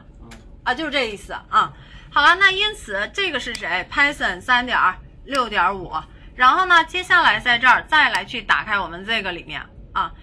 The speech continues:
Speaker 2: 然后还有谁？大家看，还有一些 libs 啊，这个的话就是它在本身解释器运行的时候所依赖的一些东西了。然后主要就是大家知道 library，这个就是它的一些类库了。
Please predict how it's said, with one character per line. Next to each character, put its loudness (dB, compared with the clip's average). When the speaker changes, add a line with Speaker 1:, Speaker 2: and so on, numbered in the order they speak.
Speaker 2:
然 2
后 6
还 0
有 2
谁？ -4
大 0
家 4
看， 0
还 -2
有 -4
一 -8
些 -2
libs -6
啊， -6
这 2
个 0
的 0
话 2
就 -6
是 -8
它 0
在 0
本 -2
身 -6
解 -8
释 -8
器 -10
运 -6
行 -14
的 -10
时 -8
候 -8
所 -10
依 -8
赖 2
的 -8
一 -10
些 -12
东 -8
西 -12
了。 -6
然 4
后 0
主 -14
要 2
就 -6
是 -8
大 0
家 0
知 -6
道 2
library， 2
这 -4
个 -14
就 -10
是 -12
它 0
的 0
一 -12
些 -6
类 -4
库 -12
了。 -6